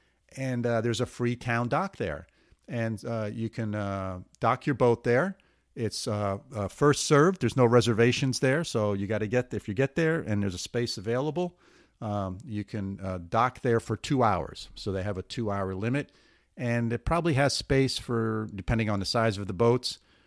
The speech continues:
um, two or three boats. Uh, and the beauty of it is it's right downtown. Uh, it's right off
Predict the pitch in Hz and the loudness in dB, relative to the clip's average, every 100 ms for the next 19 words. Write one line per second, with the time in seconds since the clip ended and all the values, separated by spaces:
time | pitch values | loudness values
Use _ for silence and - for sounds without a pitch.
0 | _ - 110 104 104 101 - - 131 120 | _ -8 -4 -2 -2 -4 -8 -4 -2 0
1 | - 117 110 110 85 87 76 - - 175 | -2 -4 -2 -4 -4 -4 -6 -12 -14 -14
2 | 101 87 82 82 - _ _ - 127 113 | -12 -10 -10 -14 -20 _ _ -4 -2 0
3 | 104 95 196 190 135 175 156 120 123 117 | -2 0 2 2 2 2 2 0 -2 -4
4 | 117 - 95 117 139 143 90 - 95 113 | -6 -6 -2 2 2 -2 -8 -4 -2 0
5 | 117 113 113 98 90 67 67 _ _ _ | -2 -6 -6 -4 -4 -8 -16 _ _ _
6 | _ 98 92 95 - 110 120 107 104 95 | _ -10 -6 -8 -6 -2 -2 -2 -6 -6